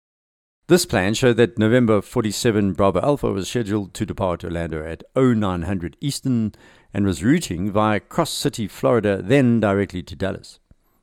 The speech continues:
They asked for thirty-nine thousand feet, and the plan also stated there would be five people on board, two pilots and three packs, and there were four hours, forty-five minutes flight endurance.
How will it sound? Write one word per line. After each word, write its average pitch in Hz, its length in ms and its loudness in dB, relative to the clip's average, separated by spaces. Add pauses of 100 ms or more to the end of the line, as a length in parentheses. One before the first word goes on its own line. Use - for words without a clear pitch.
(100)
They 104 120 0
asked 139 420 4
for 110 180 -2
thirty-nine 107 560 0
thousand 87 380 -4
feet, - 300 -8 (420)
and 87 100 -8
the 90 60 -6
plan 110 300 2
also 95 240 -4
stated 90 420 -6
there 101 100 -4
would 92 140 -6
be 87 140 -8
five 131 580 -2
people 98 300 -4
on 82 160 -4
board, 110 260 0 (540)
two 117 140 -2
pilots 101 400 0
and 98 100 -4
three 113 180 -4
packs, - 480 -4 (500)
and 85 200 -10
there 82 80 -8
were 80 100 -10
four 95 320 -4
hours, 80 300 -4
forty-five 90 460 -4
minutes 82 260 -6
flight 110 320 -8
endurance. 73 580 -12